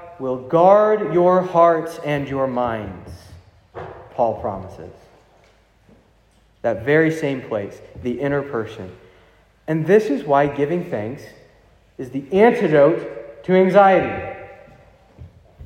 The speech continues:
There is a chasm between this command to not be anxious.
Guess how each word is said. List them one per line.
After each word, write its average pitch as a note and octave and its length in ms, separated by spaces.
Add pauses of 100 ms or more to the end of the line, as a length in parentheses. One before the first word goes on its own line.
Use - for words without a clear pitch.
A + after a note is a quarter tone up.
(580)
There B3 200
is A3 80
a G#3+ 80 (240)
chasm G3+ 600
between G#3 440
this G3 180
command G3 680 (600)
to F3+ 360
not F#3+ 320
be A#3 160
anxious. F3 460